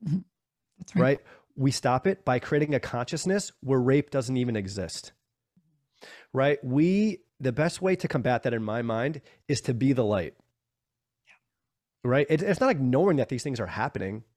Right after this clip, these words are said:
Speaker 2: You know, and it's not like turning a blind eye and just pretending like it doesn't exist. Of course it, of course it exists now in this consciousness.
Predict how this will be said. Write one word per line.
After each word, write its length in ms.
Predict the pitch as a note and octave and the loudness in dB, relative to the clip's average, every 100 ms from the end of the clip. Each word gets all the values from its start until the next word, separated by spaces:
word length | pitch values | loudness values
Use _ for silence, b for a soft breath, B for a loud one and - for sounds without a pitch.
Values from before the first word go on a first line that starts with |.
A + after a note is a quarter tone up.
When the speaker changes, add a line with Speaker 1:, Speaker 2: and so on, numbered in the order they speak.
| _ _ | _ _
Speaker 2:
You 100 | C3+ | 0
know, 100 | D#3+ | 2
and 80 | D3+ | 2
it's 100 | D3 | 2
not 140 | F#3 E3 | 2 2
like 160 | D3 | 0
turning 240 | - D3 B2+ | -2 -2 -2
a 40 | |
blind 400 | A2+ A2+ A2 G2+ | 0 -2 -2 -2
eye 240 | A2+ B2 | -2 -2
and 120 | G#2+ G#2 | -2 -6
just 100 | - | -6
pretending 220 | B2 A#2 | -4 -2
like 120 | G#2+ | -2
it 60 | A2+ | -2
doesn't 200 | G#2+ G2+ | -4 -4
exist. 560 | F2 F#2+ A#2+ A2 - - B B B | -6 -2 -2 -2 -6 -14 B B B
Of 140 | B2+ | -4
course 260 | - F#3 - | -2 -4 -2
it, 160 | B2 - | -4 -2
of 100 | A2 | -4
course 260 | - F3+ C3+ | -2 -4 -2
it 60 | |
exists 440 | A2 F#2+ C3 - G#2+ | -4 0 0 -2 -4
now 400 | G#2+ A#2+ A#2+ G2+ | -2 0 0 0
in 80 | G2+ | 0
this 180 | A2 | -2
consciousness. 760 | - A2+ A#2 F#2+ F#2+ F#2+ - | -4 -4 -4 -6 -8 -10 -10